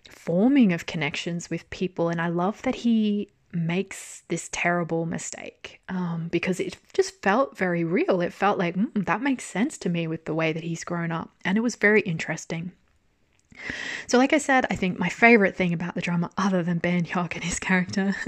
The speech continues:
<laughs> was the main themes. Like, you know, there's a huge theme in here around past trauma, which I guess it's, it worked. Um, it worked surprisingly well, I thought, with June. Like, once we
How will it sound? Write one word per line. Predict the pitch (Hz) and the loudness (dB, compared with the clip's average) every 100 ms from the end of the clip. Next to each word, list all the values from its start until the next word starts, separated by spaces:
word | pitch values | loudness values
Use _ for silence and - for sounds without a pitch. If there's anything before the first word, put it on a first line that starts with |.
| 233 | -2
<laughs> | - - 285 | -2 -2 6
was | 214 208 | 6 6
the | |
main | 202 175 165 | 4 4 0
themes. | 160 156 156 156 170 | -2 -6 -4 -6 -4
Like, | - 170 - - - - - - - - - | -4 -4 -6 -16 -14 -12 -12 -14 -18 -20 -2
you | 247 | 6
know, | 233 | 8
there's | 196 190 | 8 8
a | 196 | 4
huge | - 294 285 | 4 4 4
theme | 240 226 | 4 6
in | 190 | 4
here | 165 165 | 2 0
around | 160 165 160 | 0 -2 -2
past | - 160 165 | -2 -4 -4
trauma, | - 185 175 185 185 - | -4 0 2 2 -2 2
which | 196 180 | 2 2
I | - 175 | -2 -2
guess | 160 156 170 - - | 2 2 2 -4 -4
it's, | 208 196 - - - _ _ _ | -2 -2 -4 -18 -20 _ _ _
it | 226 240 | 4 4
worked. | 156 170 190 330 339 - - - _ _ | 2 0 2 0 -2 -10 -12 -16 _ _
Um, | 202 190 175 | 4 4 4
it | - 190 | 2 6
worked | 202 196 | 6 4
surprisingly | - - 165 165 170 170 | -2 -4 -4 -2 -2 -2
well, | 165 165 | 0 0
I | 160 | 0
thought, | 165 180 - | 0 -2 -2
with | 185 | -4
June. | - 175 175 | -2 0 0
Like, | 170 170 | 0 -2
once | 180 | -4
we | - | -2